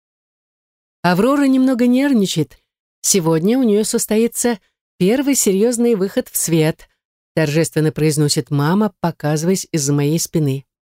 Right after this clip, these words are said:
Счастливая, она помогает мне справиться с платьем, а затем, осторожно перебросив мои пышные кудри волос на левое плечо, надевает на мою шею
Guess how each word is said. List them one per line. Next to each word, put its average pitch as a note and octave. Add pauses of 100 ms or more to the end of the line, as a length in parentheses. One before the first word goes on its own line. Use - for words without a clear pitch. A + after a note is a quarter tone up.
(880)
Счастливая, C4 (100)
она F3+
помогает F#3
мне F3+
справиться E3
с -
платьем, C#3 (340)
а D3
затем, G#3+ (320)
осторожно E3+
перебросив E3
мои D#3
пышные D#3
кудри D3+
волос D3+
на D3
левое C#3+
плечо, E3+ (440)
надевает G#3
на G3+
мою F#3
шею A3+